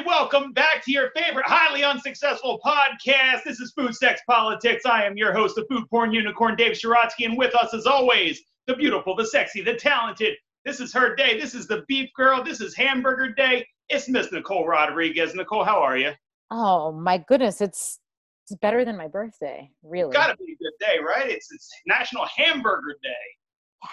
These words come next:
Speaker 2: I mean, you think it's a celebratory week. For all purposes, it should be, but, um, I realized today we've come to a place where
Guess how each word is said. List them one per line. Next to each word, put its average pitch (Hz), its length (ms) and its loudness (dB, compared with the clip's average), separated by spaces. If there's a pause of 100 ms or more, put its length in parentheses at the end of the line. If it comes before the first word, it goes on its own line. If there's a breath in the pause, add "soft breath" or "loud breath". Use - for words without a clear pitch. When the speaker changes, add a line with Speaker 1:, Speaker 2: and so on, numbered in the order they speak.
(360 loud breath)
Speaker 2:
I 240 60 -10
mean, 285 220 -4
you 294 80 -6
think 480 320 -2
it's 466 180 0
a 349 120 0
celebratory 262 920 -2
week. 185 300 -6 (880)
For 277 120 -2
all 285 100 0
purposes, 262 600 -2
it 202 120 -6
should 160 300 -10
be, 185 180 -6
but, 196 320 -4
um, 208 380 -4 (760 loud breath)
I 247 100 2
realized 320 440 4
today 240 300 2
we've 226 340 -4
come 254 640 -2 (840)
to 226 180 -2
a 208 80 0
place 175 760 -6 (220)
where 185 760 -4